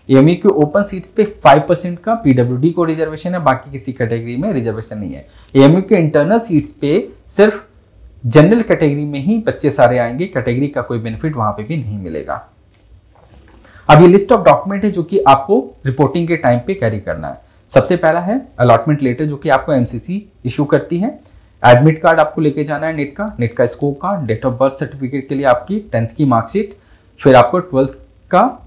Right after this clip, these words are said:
मार्कशीट लेके जाना है, क्लास टेंथ and ट्वेल्थ की पासिंग सर्टिफिकेट, एट पासपोर्ट साइज फोटो, proof of identity में आधार, पैन,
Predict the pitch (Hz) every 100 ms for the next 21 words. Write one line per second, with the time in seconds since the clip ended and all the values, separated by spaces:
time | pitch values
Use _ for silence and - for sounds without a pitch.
0 | _ _ - - - 127 117 - 147 139
1 | 131 147 139 160 190 - 131 123 - 170
2 | 180 160 160 139 131 - 196 214 - _
3 | - 113 156 147 151 160 151 147 202 -
4 | - - _ _ - 143 156 135 113 -
5 | 139 156 175 - - 156 202 262 - _
6 | _ _ _ - 185 208 196 139 135 139
7 | 151 180 170 202 - 123 123 143 165 -
8 | 135 160